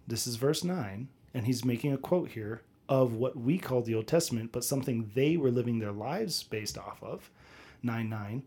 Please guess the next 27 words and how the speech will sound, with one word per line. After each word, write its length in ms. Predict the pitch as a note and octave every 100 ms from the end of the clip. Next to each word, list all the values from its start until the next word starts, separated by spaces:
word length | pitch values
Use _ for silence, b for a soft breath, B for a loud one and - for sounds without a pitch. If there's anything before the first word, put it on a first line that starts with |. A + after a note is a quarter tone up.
| b b _ _ _ _ _ - -
"He 240 | D#3+ F3
has 180 | D3+ -
distributed 720 | C3 - - D#3 D#3+ D#3 D#3
freely. 560 | - - D#3+ C#3+ G2 -
He 120 | C3+
has 140 | B2+
given 280 | - C3+ C#3+
to 120 | -
the 60 | C3
poor. 320 | - C#3 C#3
His 260 | B2+ A2+ A2
righteousness 1000 | C3 E3 - C3 - B2 A2+ - - -
endures 720 | B2 A#2 A#2 B2 B2+ B2 A#2+ -
forever." 840 | - B2 - B2 B2 G#2+ G#2 - - - _ B B B B B -
Verse 160 | A#2+
ten, 280 | - B2+ F#2+
"He 500 | - D#3+ F#3 G3 F#3+
who 120 | -
supplies 540 | F3+ G#3+ - C3 A#2+ A#2
seed 400 | - E3 E3+ E3
to 60 | F3
the 140 | F3+
sower 380 | - A#2 G#2+ A2+
and 260 | A#2 A#2
bread 240 | B2 D3 D3
for 160 | F3+
food 400 | E3 A#2+ A2+ A2+